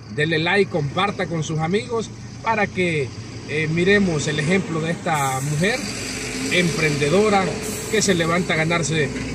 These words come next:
su par de pesos, ¿verdad? Ya sus quinientos, seiscientos lempiras que le queden al día,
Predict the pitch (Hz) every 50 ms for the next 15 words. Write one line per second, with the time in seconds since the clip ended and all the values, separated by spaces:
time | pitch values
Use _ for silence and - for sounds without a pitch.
0 | - - - - - 170 143 - 156 165 156 147 156 151 147 - 160 151 143 -
1 | 147 135 131 131 127 - 143 151 175 180 - - - - - - - - - -
2 | - - - - - - - - - 147 143 180 185 - - 208 - - 202 196
3 | 208 226 233 226 220 202 170 180 170 147 190 208 202 214 202 214 202 175 202 226
4 | 214 190 - 185 175 170 - - 196 196 196 185 185 175 170 208 233 240 240 254